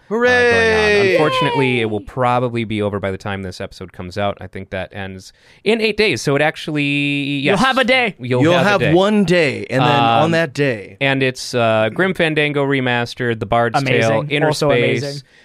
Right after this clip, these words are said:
Speaker 1: Layers of Fear, Wasteland two, The Talos Principle,
Speaker 3: Amazing.
Speaker 1: Broken Age,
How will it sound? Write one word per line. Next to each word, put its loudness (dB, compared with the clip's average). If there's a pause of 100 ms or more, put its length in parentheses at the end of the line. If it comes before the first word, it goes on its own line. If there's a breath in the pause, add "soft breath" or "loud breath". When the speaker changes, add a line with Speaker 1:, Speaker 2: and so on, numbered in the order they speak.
(140 soft breath)
Speaker 1:
Layers 2
of -6
Fear, 0
Wasteland -2
two, -6
The -6
Talos -2
Principle, -6
Speaker 3:
Amazing. -2
Speaker 1:
Broken 0
Age, -2